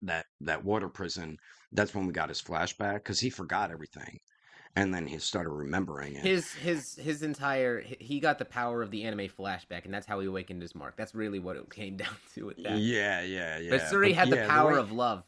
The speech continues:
Speaker 2: That's <laughs>
Speaker 1: Yeah, yeah, which is, yeah, which is her, her, her breathing
Speaker 2: I
Speaker 1: technique
Speaker 2: think
Speaker 1: too,
Speaker 2: that
Speaker 1: so
Speaker 2: my, my, here's my theory going about it. I feel like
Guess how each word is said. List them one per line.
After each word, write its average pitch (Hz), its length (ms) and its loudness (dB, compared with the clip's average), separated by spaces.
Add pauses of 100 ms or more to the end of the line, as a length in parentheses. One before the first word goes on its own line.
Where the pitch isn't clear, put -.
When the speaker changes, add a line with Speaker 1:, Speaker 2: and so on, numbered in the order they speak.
(580)
Speaker 2:
That's 131 340 0
<laughs> - 40 -20 (180)
Speaker 1:
Yeah, 98 360 4
yeah, 87 260 2
which 131 280 0
is, 147 120 2
yeah, 117 240 2
which 107 220 -4
is 117 200 0
her, 113 320 0
her, 92 340 0
her 87 280 0
breathing 85 340 -2
Speaker 2:
I 196 180 6
Speaker 1:
technique 220 240 0
Speaker 2:
think 214 140 2
Speaker 1:
too, - 20 6
Speaker 2:
that 190 380 8
Speaker 1:
so - 0 -
Speaker 2:
my, 160 240 6
my, 170 180 6
here's 190 320 0
my 143 220 0
theory 165 380 0
going 170 320 2
about 170 300 2
it. 165 100 4
I 143 100 -2
feel 180 260 -2
like 160 380 2